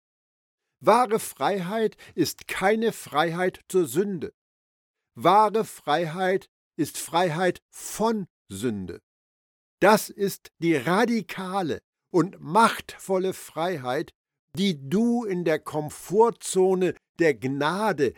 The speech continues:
im neuen Bund in Fülle auskosten kannst. Falls du jemals gedacht hast oder es dir jemand zugeflüstert hat,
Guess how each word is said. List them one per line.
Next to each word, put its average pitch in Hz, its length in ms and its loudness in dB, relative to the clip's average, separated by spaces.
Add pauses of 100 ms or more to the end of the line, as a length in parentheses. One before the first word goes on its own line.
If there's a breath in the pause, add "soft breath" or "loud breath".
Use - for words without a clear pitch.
(140 soft breath)
im 160 320 0
neuen 196 480 2
Bund 147 380 -2 (300)
in 131 200 -4
Fülle 226 640 2 (140)
auskosten 123 920 -2
kannst. - 540 -14 (1200)
Falls 139 380 0
du 131 480 -4
jemals 156 680 0
gedacht - 680 -4
hast - 400 -10 (680)
oder 175 380 10
es 156 220 -2
dir 139 180 4
jemand 139 540 -2 (100)
zugeflüstert 131 1040 -2
hat, - 260 -6